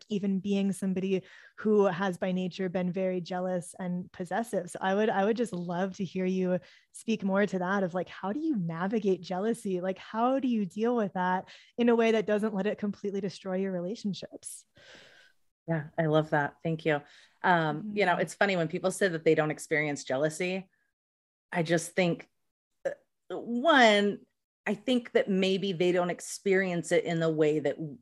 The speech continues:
Speaker 2: it's portrayed in, like, media, like, or, like, it has to be this all-consuming thing that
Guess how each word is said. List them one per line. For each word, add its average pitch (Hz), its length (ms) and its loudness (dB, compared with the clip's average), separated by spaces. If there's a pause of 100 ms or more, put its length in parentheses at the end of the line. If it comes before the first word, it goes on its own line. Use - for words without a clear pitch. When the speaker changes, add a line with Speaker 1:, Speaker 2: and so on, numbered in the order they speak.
(140)
Speaker 2:
it's 160 180 -2
portrayed 147 760 -2
in, 156 140 -4
like, 143 300 -4
media, 143 560 0
like, 151 180 -8
or, 151 420 -2
like, 170 220 -2
it 170 100 0
has 160 240 -2
to 175 80 -4
be 151 160 0
this 151 280 -6 (260)
all-consuming 156 920 0
thing 156 400 0
that 147 240 0